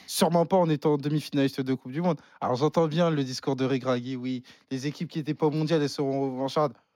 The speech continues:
Pipeau, parce qu'en fait, Regragui, on l'aime beaucoup, et forcément, quand le Maroc gagne trois zéro,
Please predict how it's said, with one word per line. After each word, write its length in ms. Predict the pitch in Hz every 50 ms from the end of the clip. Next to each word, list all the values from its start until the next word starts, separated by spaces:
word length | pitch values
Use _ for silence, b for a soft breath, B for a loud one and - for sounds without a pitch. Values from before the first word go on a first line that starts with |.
| _ _ _ _ _ _
Pipeau, 400 | - 165 147 - 202 180 156 - - _ _ _ _
parce 140 | - 110 -
qu'en 160 | - 123 135
fait, 220 | - 165 147 - -
Regragui, 580 | 117 120 131 107 120 110 131 127 135 139 127 117 -
on 60 | -
l'aime 200 | 117 113 113 117
beaucoup, 420 | 113 127 147 170 - 247 208 170 156 b b b b b b _ -
et 200 | 135 120 117 98 - _ _ _ _
forcément, 540 | - - - 151 - - - 170 170 175 160
quand 120 | - 160
le 100 | 143 143
Maroc 260 | 147 151 147 151 147
gagne 260 | 143 143 135 131 135 123
trois 220 | - - - 143
zéro, 400 | 135 139 151 156 175 196 202 202